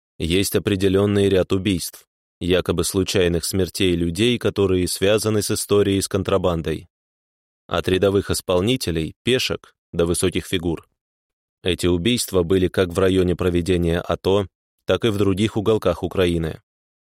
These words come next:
В ато это списывали на диверсионно-разведывательные группы противника,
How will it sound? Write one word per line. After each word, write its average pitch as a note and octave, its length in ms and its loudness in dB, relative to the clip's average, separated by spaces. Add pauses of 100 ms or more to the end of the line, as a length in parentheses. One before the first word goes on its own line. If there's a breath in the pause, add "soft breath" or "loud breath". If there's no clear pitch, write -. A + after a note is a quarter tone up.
(480)
В F2+ 160 -2
ато C3+ 320 4
это C#3+ 200 2
списывали A#2+ 600 0
на A#2 140 2
диверсионно-разведывательные F#2+ 1500 2
группы F#2+ 300 0
противника, F#2 800 -2